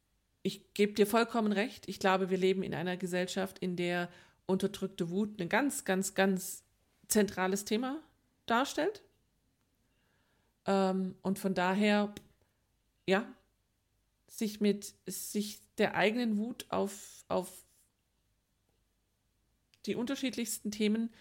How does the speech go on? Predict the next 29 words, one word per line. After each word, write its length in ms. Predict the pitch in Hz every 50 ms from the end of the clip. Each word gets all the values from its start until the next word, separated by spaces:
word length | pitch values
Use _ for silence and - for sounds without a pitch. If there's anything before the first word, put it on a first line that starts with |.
| - - _ _ _ _ _ _ _ _ _ -
ähm, 640 | 190 190 185 185 185 175 185 185 185 - - 170 - _ -
die 180 | 196 196 170
wahrzunehmen, 800 | 180 165 160 202 220 - - - 269 240 226 220 220 220 220 214 196
der 180 | 185 180 185
sich 280 | - - 208 - - - -
bewusst 360 | 196 175 208 254 - - -
zu 120 | - 208 180
werden, 560 | 180 180 190 196 196 196 190 175 - - - - - 123 - _ - _ _ _ _ _ _ _ _ _ _ _ _ _ -
f-, 340 | - - - - - - - _ _ _ _ -
also 220 | - 180 170 180
ist 220 | 156 - 180 - -
aus 180 | 175 185 -
meiner 260 | 170 175 175 180 190 196
Sicht 460 | 190 180 185 - - - - _ -
grandios. 760 | - - 180 180 175 170 170 180 269 349 - - - - _ _ _ _ _ _ _ _ _ _ _ _ -
Aber 220 | 190 185 196 180
ich 200 | - - - -
glaube 280 | - 185 185 196 220 208
tatsächlich, 480 | - 175 - - 185 190 190 196 190 196
dass, 300 | 180 180 - - - - - - -
dass 160 | 185 185 180
es 180 | 180 175 - -
da 180 | 175 175 180
dann 180 | 180 185 180 180
vielleicht 400 | - 185 185 190 214 208 214 -
auch 120 | 196 190
wirklich 280 | 190 185 190 180 175 -
hilfreich 440 | 208 214 208 208 - 175 190 - -
ist, 260 | 185 180 - -